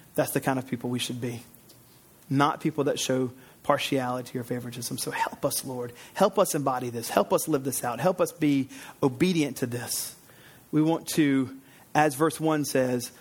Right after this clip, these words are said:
live our lives to the glory of,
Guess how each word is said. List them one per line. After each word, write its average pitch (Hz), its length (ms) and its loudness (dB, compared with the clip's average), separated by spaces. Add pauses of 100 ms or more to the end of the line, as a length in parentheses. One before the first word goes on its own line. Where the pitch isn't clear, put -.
(200)
live 175 360 4
our 190 180 4
lives 151 560 0 (260)
to 175 140 4
the 139 100 2
glory 170 760 2
of, 147 360 -2